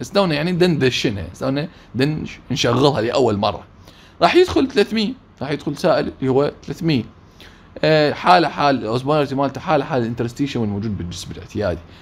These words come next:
حالة حال البلازما. انترستيشيوم اعتيادي طبيعي بتركيز طبيعي، وحتى الكلية انترستيشيوم مالتها طبيعي.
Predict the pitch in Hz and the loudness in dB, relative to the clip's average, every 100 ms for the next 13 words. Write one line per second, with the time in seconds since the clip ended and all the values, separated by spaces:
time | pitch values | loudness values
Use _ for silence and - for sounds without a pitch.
0 | - 143 120 104 117 107 98 95 110 110 | -2 2 2 0 0 0 0 -2 -2 0
1 | 101 82 80 - - - - 160 156 214 | -2 -6 -10 -14 -20 -20 -2 -2 0 0
2 | 180 123 - - 147 139 107 123 135 127 | 0 -4 -8 0 2 2 0 -4 -2 -2
3 | 113 110 113 - 143 123 - 131 123 104 | -2 -4 -4 -2 -2 -2 -4 -2 -2 -2
4 | - - - 160 - - 170 165 185 135 | -8 -18 -8 0 2 4 2 2 0 0
5 | 139 165 202 190 156 160 151 117 104 90 | 0 -2 -2 -2 2 2 0 -4 -6 -8